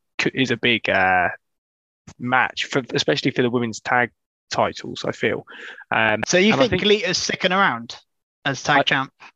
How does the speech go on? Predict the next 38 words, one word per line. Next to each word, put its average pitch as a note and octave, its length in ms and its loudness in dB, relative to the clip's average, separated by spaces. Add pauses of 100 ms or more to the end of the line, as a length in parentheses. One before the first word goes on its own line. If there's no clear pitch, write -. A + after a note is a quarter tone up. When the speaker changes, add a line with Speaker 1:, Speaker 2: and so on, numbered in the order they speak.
(140)
Speaker 1:
I C3+ 120 4
do. A#2+ 200 0 (1000)
Yeah. A#2+ 120 0 (100)
Speaker 2:
Okay. D3 80 -6 (200)
Speaker 1:
Not, E3 220 2
not, E3 220 2 (240)
not C#3+ 180 -2
indefinitely, A2+ 640 -2
but A#2+ 180 2
at A#2+ 60 2
least C#3 260 0
till A#2+ 100 0
another A#2 220 0
Speaker 2:
Mm-hmm. - 80 -4
Speaker 1:
pay-per-view. A2 500 -2 (840)
Um, G2+ 680 2 (460)
I, C#3+ 60 2
I D3 120 2
was F3 240 2
thinking C#3+ 280 -2
maybe B2 220 0
they A2+ 120 -4
drag A2 260 -2
it A2+ 60 -2
out G#2+ 240 0
to A#2+ 60 -10
SummerSlam, A#2+ 640 0
but A#2 80 0
I A#2 60 0
think A#2+ 160 -8
that's - 160 -4
too A#2 200 -4
far. A2+ 420 0 (460)
Um, G2+ 680 2
but - 120 -6
possibly A#2 460 -2
Speaker 2:
<clears throat> - 360 0
Speaker 1:
Backlash, - 800 0